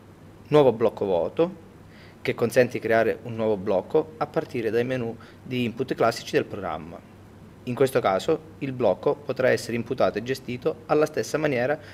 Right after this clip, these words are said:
secondo cui si imputa e si gestisce una generica struttura. Poi abbiamo il blocco da D V G,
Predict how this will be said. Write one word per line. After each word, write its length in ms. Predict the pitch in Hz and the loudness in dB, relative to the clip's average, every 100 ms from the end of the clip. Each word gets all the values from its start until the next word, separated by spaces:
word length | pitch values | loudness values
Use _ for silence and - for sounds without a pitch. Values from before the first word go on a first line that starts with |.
| - | -16
secondo 420 | - 143 151 147 | -4 0 2 2
cui 160 | 147 135 | 2 0
si 140 | - | -2
imputa 320 | 107 95 - | -6 -4 -6
e 80 | - | -4
si 160 | 147 170 | -6 -6
gestisce 640 | 180 202 139 139 - - - | -6 -6 -4 -4 -2 -4 -4
una 160 | 180 | -4
generica 400 | 180 214 180 - | -2 2 2 0
struttura. 560 | 92 - - - 90 - - - - - - - - - - - - - | -10 -10 -14 -8 -8 -8 -14 -20 -20 -20 -20 -20 -20 -20 -20 -20 -20 -2
Poi 160 | 190 - | 4 4
abbiamo 420 | 104 113 107 - | 4 2 0 -4
il 120 | - 113 | -8 -6
blocco 460 | 113 117 - - - | 0 0 0 -8 -8
da 160 | 120 117 | -10 -8
D 180 | 117 | -6
V 180 | 104 107 | -6 -6
G, 300 | 98 107 135 | -8 -4 -4